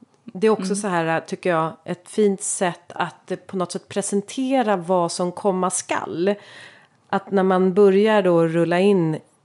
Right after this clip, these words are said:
Speaker 1: i den här, eh, ja, allén och man möts av de här vita och svarta färgerna, då har man liksom redan presenterats för att det här är det du kommer få se när du närmar dig mangårdsbyggnaden också, eller huvudhuset då.
Speaker 2: Mm.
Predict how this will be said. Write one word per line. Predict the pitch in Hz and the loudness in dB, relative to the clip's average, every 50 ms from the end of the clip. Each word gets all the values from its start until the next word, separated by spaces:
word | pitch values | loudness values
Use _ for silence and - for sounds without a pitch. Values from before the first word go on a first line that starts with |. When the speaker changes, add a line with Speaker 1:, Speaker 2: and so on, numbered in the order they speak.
| _ _ | _ _
Speaker 1:
i | 190 180 175 170 | 0 2 2 2
den | 160 165 160 | 2 2 0
här, | 151 147 139 135 131 143 143 139 139 147 143 | 0 0 -2 -2 -2 -2 -2 -2 -2 -4 -6
eh, | - - _ _ _ _ _ _ - 147 143 - - - | -10 -12 _ _ _ _ _ _ -20 -20 -20 -20 -14 -12
ja, | - 151 135 139 160 - | -10 -10 -10 -12 -14 -8
allén | - - 180 165 190 233 233 214 175 143 139 143 147 147 - - - - - _ _ _ _ _ | -4 -2 0 0 0 2 2 2 2 2 0 -2 -4 -6 -10 -16 -20 -20 -20 _ _ _ _ _
och | - | -2
man | 180 170 170 175 | 0 2 2 4
möts | 190 214 240 233 226 - - 180 - 180 | 4 4 4 2 0 -2 -8 -12 -10 -8
av | 160 151 | -6 -6
de | 151 151 | -6 -6
här | 147 139 | -8 -8
vita | 139 151 175 165 156 - _ - 170 156 151 151 | -8 -8 -8 -8 -8 -12 _ -8 -6 -4 -4 -4
och | 151 - - 165 156 151 151 151 151 | -4 -6 -6 -6 -4 -4 -4 -4 -6
svarta | - - 175 160 - _ 175 170 | -6 -8 -8 -10 -8 _ -12 -10
färgerna, | - - 214 196 165 160 175 208 226 226 208 175 160 | -6 -2 -2 -2 0 0 0 0 0 2 0 0 0
då | 185 185 | 0 0
har | 190 196 | 0 0
man | 202 208 208 202 | 2 0 0 0
liksom | 190 - - 208 208 196 | -2 -4 -4 -4 -4 -2
redan | 214 208 185 180 185 185 180 175 _ - | 0 0 0 0 -2 -2 -4 -6 _ -8
presenterats | - 196 190 - 196 202 202 - 254 254 254 247 240 233 240 - | -6 -6 -4 -2 -2 -4 -2 -2 -2 0 0 0 0 -2 -6 -8
för | - - 170 165 | -8 -6 -4 -4
att | 165 160 - | -4 -6 -8
det | 165 | -10
här | 156 - 196 220 226 220 208 190 | -10 -8 -4 -2 0 0 2 0
är | 175 | -2
det | 160 165 165 160 156 | -2 -4 -4 -4 -6
du | 156 160 | -6 -8
kommer | - - 156 165 139 | -8 -8 -8 -8 -8
få | - - 147 | -8 -12 -12
se | - - 165 156 139 | -10 -8 -6 -6 -6
när | 147 151 139 | -6 -6 -8
du | 143 151 143 - | -8 -10 -10 -10
närmar | - 180 180 190 196 185 170 165 185 214 220 | -6 -4 0 0 2 2 0 0 0 0 0
dig | 214 214 | 0 0
mangårdsbyggnaden | 202 190 175 160 160 156 - - - 247 220 208 208 185 180 175 196 | -2 -2 -4 -4 -6 -8 -8 -8 -6 -6 -4 -4 -4 -4 -2 -4 -4
också, | 233 233 - - - - | -4 -6 -10 -10 -8 -8
eller | - 160 - 147 147 | -8 -6 -8 -8 -8
huvudhuset | 156 170 160 147 151 147 160 - - _ - 180 - 208 196 190 185 | -6 -8 -6 -6 -8 -10 -12 -16 -14 _ -10 -8 -6 -6 -6 -6 -6
då. | - | -8
Speaker 2:
Mm. | - 226 | -10 -12